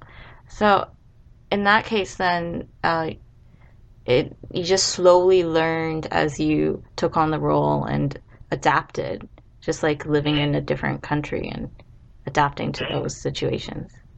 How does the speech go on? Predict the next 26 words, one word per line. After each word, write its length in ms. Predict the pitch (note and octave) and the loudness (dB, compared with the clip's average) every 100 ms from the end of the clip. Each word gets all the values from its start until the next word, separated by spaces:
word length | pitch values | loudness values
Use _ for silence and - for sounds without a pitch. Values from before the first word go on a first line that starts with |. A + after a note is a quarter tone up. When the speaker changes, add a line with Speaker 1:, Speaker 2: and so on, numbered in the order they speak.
| - - - - - - | -20 -20 -20 -20 -14 0
Speaker 2:
Yeah, 140 | E3+ | 2
Speaker 1:
Uh, 40 | D#3 | 4
Speaker 2:
very 200 | - - | 2 2
much 160 | - - | -2 -2
so. 180 | - - - | -2 -4 -2
Yes, 180 | G#2+ G#2+ - | -2 -2 -6
it's 140 | - - | -8 -2
a 40 | |
good 140 | G#2+ G#2 | 0 0
analogy, 480 | G2+ G2+ A2 A2+ C4 | 2 2 2 4 6
I 240 | B3+ G3+ | 6 4
would 80 | F#3 | 0
say. 220 | - - - | -4 -6 -8
Speaker 1:
<laughs> 60 | - - - - - - - | -20 -20 -20 -18 -18 -6 2
And 560 | G3+ G3 F#3+ F#3 - - - G3 | 4 4 0 -6 -14 -18 -12 -10
so 440 | - G#3+ G3 - - - - - _ - - - - - | 0 2 4 0 -10 -20 -20 -20 _ -20 -20 -20 -16 -8
you've 180 | F#3+ - | -6 -2
taken 320 | A3+ A3+ C4+ | 0 0 2
Speaker 2:
It's 80 | B3 | 6
Speaker 1:
on 140 | A3 G#3+ | 6 6
Speaker 2:
not 80 | |
for, 120 | - - | 4 6
it's 360 | B4+ C5+ - | 6 4 2
not 180 | B4 D5+ | 0 0
for 100 | - C#3+ | 2 2
everyone, 400 | C#3+ G2 F#2+ | 2 2 -2